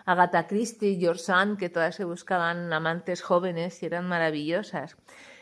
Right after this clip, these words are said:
Y aquí lo único que nos hemos encontrado es un catálogo de abusos de poder, de enfermedades mentales, con anorexia, megalomanía, trastornos obsesivos compulsivos y conductas sexuales patológicas. Y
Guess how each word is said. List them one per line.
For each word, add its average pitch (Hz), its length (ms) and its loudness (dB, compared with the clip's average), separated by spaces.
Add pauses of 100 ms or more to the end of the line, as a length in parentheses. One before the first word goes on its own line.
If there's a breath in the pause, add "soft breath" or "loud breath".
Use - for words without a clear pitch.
(200 loud breath)
Y 202 140 4
aquí 208 640 2
lo 220 120 6
único 226 300 4
que 214 100 -2
nos 208 200 -2
hemos 208 240 -2
encontrado 202 420 0
es 233 120 -2
un 214 120 -2
catálogo 240 560 4
de 214 80 2
abusos 185 380 0
de 190 100 0
poder, 247 420 4
de 196 100 2
enfermedades 165 640 2
mentales, 208 640 2
con 160 180 -4
anorexia, 156 720 -2
megalomanía, 165 1040 -2
trastornos 156 600 -4
obsesivos 160 540 -8
compulsivos 208 800 -2 (680 soft breath)
y 196 120 4
conductas 185 500 2
sexuales 185 540 2
patológicas. 165 840 -2
Y 139 220 -12